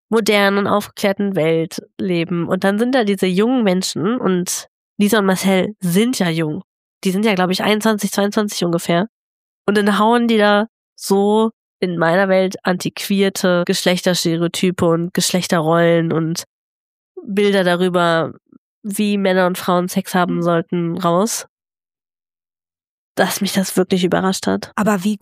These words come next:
Speaker 2: cool war bitte die Lisa dabei? Also ich glaube, dass die viel cooler eigentlich war, als sie sich dann vor ihm gezeigt hat. Also er sagt ja dann, „Glaubst du, ich hätte dich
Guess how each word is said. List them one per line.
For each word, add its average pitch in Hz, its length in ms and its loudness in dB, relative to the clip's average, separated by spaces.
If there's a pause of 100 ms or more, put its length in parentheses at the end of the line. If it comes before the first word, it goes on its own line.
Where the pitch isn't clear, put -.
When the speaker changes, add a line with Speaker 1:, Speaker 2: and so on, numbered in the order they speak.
Speaker 2:
cool 226 180 0
war 214 120 0
bitte 214 220 -6
die 202 140 -6
Lisa 208 340 -2
dabei? 196 520 -4 (220)
Also 220 180 0
ich 208 80 -2
glaube, 233 300 2
dass 220 180 -4
die 240 220 -4
viel 240 260 -4
cooler 226 360 0
eigentlich 208 360 -4
war, 196 260 0 (120)
als 214 280 -4
sie 214 280 -4 (340)
sich 202 100 -8
dann 208 140 2
vor - 140 -2
ihm 214 160 0
gezeigt 214 400 -4
hat. 190 140 -6
Also 214 200 0
er 247 180 2
sagt 254 240 0
ja 233 80 -2
dann, 208 220 -2
„Glaubst 220 400 0
du, 262 60 -2
ich - 200 -6
hätte 240 220 -4
dich 202 240 -4